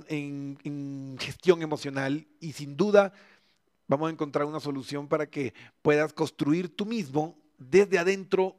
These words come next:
una mejor y más satisfactoria vida para ti y para las personas que amas.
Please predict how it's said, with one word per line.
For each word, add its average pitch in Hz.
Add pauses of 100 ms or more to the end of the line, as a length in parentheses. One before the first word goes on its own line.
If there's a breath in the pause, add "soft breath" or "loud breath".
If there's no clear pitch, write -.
(140)
una 165 (140)
mejor 165
y 151
más 139
satisfactoria 131 (600 soft breath)
vida 151
para 127
ti 160
y 156
para 139
las 120
personas 120
que -
amas. -